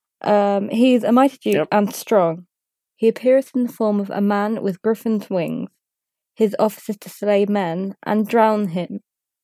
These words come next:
Speaker 1: in the waters, to overthrow ships of war, for he hath power over wind and seas. But he will not hurt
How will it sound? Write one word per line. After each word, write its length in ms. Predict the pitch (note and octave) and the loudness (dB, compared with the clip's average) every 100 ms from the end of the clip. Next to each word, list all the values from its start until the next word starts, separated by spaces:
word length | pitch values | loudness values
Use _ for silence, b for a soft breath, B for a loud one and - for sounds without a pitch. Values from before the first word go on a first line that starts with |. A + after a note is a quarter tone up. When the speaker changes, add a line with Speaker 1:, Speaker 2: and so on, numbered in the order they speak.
| _ | _
Speaker 1:
in 140 | A3 | 0
the 80 | G3+ | 2
waters, 640 | F#3+ F3+ F3 - F3 F3+ _ _ _ _ _ - | 0 -2 -4 -8 -8 -8 _ _ _ _ _ -4
to 180 | G#3+ | -2
overthrow 460 | A3 B3 B3 - G3+ | 2 2 0 -2 -2
ships 400 | G3 - - - | 0 -2 -2 -6
of 120 | G#3 | -6
war, 380 | F#3 D#3+ E3 F#3 - | -2 0 -2 -4 -4
for 140 | G#3 G3 | -2 0
he 120 | A3 | 0
hath 220 | G#3 G3+ | 0 -2
power 460 | - A#3 A3+ A3+ - | -8 -2 0 -2 -2
over 260 | G#3 G3 F#3+ | -2 0 -2
wind 380 | F#3 G3 G3 F#3+ | -2 -2 -2 -4
and 220 | F#3 F#3+ | -4 -4
seas. 480 | F3+ - - D#3+ - _ _ _ _ _ _ _ _ - | -6 -6 -6 -8 -12 _ _ _ _ _ _ _ _ 2
But 180 | A3+ - | 2 2
he 100 | A3+ | -2
will 120 | A3+ | -2
not 200 | C4 - - | -2 -6 -2
hurt 260 | A#3+ F#3+ | 0 0